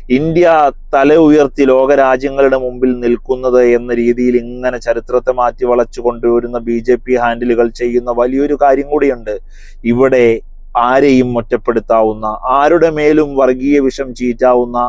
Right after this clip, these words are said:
അവർ വ-, അവർ സ്ഥിരമായി കൊണ്ടു നടക്കുന്ന ആ പണിയുണ്ടല്ലോ, അത് ഇനി നമ്മൾ അനുവദിച്ചു കൊടുത്തൂടാ. കാരണം അതിന്റെ എക്സ്ട്രീം എൻഡിലേക്കാണ് അവർ പോയിരിക്കുന്നത്. ഇപ്പോ സോബിയ ഖുറേഷി എന്ന കേണലിനെതിരെ വർഗീയ വിഷം വിജയ് ഷാ മധ്യപ്രദേശ് മന്ത്രി ചീറ്റിയതോടുകൂടി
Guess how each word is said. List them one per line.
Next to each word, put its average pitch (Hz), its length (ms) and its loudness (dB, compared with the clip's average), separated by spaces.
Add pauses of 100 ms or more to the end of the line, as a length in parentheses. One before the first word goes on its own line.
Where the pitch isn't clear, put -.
അവർ 120 240 0
വ-, 120 260 0 (140)
അവർ 127 240 -2
സ്ഥിരമായി 151 580 0
കൊണ്ടു 131 280 -6
നടക്കുന്ന 127 360 -2
ആ 127 60 0
പണിയുണ്ടല്ലോ, 120 680 -6 (420)
അത് 117 160 0
ഇനി 135 220 2
നമ്മൾ 131 320 0
അനുവദിച്ചു 117 400 -2
കൊടുത്തൂടാ. 110 440 -2
കാരണം 147 360 0
അതിന്റെ 156 220 2
എക്സ്ട്രീം 190 680 0
എൻഡിലേക്കാണ് 139 580 0
അവർ 113 160 0
പോയിരിക്കുന്നത്. 107 680 -6
ഇപ്പോ 98 340 -8 (280)
സോബിയ 156 640 2
ഖുറേഷി 143 400 2
എന്ന 135 340 -2 (120)
കേണലിനെതിരെ 127 1040 0
വർഗീയ 127 640 0
വിഷം 127 420 -2
വിജയ് 123 360 0
ഷാ 131 200 -2
മധ്യപ്രദേശ് 123 800 -2
മന്ത്രി 123 380 -4
ചീറ്റിയതോടുകൂടി 123 1300 0